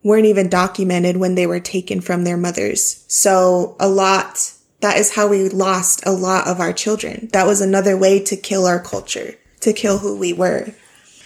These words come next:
So, um, you know, this was created, nickwa was created to ensure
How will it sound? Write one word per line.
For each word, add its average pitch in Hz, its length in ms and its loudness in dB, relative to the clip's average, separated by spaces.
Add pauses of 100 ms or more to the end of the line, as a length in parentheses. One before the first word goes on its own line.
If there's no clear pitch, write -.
(540)
So, 196 640 2 (320)
um, 190 480 0 (420)
you 220 140 2
know, 196 180 2
this 214 240 0
was 220 240 -2
created, 196 720 0 (560)
nickwa 208 560 2
was 185 180 0
created 190 680 0
to 247 220 2
ensure 185 680 0